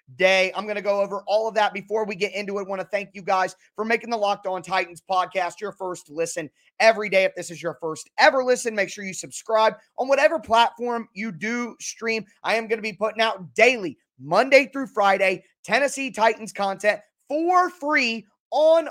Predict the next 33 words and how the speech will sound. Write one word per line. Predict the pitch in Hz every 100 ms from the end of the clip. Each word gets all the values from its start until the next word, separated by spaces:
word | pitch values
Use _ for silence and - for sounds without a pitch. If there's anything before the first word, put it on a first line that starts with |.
| -
all | 277 311 339 349
platforms | - - 302 - - 180 175 175 175 - _ _ _ _ _ _ _ _
from | 143 143
now | 156 175 208 202 _ _ 170
until | 196 160 147
next | 143 139 143 - -
summer. | 156 151 120
That | 139 165
includes | 160 190 190
the | 170
Locked | 175 170 165
On | 160
Titans | 156 139 123
YouTube | 220 233 240 175
channel. | 214 214 208 - -
Subscribe | - 151 - 185 175
there, | 190 185 180 _
smash | - 196 233 214
the | 208
notification | 190 170 160 175 165 165
bell, | 160 156 - _
throw | 208
a | 208
thumbs | 208 202 190
up | 180
on | 175
the | 165
video | 170 180 175
if | 170
you're |
watching | 165 175 170 175
right | 165
now. | 175 170